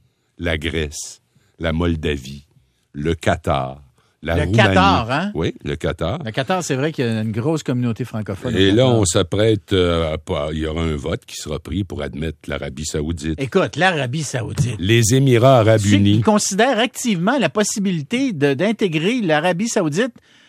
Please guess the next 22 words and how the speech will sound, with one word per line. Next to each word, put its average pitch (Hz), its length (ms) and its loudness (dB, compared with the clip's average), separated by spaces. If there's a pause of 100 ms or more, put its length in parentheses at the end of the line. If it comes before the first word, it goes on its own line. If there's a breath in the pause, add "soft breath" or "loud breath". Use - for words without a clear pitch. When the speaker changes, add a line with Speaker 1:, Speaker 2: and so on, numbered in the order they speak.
(140 soft breath)
Speaker 2:
de 160 120 0
lui 196 120 2
permettre 220 460 0
de, 147 220 2
d'adhérer, 220 800 2
de 160 120 0
devenir 214 400 2
membre 233 440 0
de 135 100 2
la 139 140 2
francophonie. 135 640 0
Speaker 1:
Absolument. 120 420 2
Speaker 2:
Ça 233 200 2
a 277 40 8
aucun 349 460 2
bon 139 220 2
sens. 170 320 -2
Speaker 1:
Ça 110 100 4
a 117 140 -2
aucun 190 360 6
bon 123 240 2
sens. 120 380 -2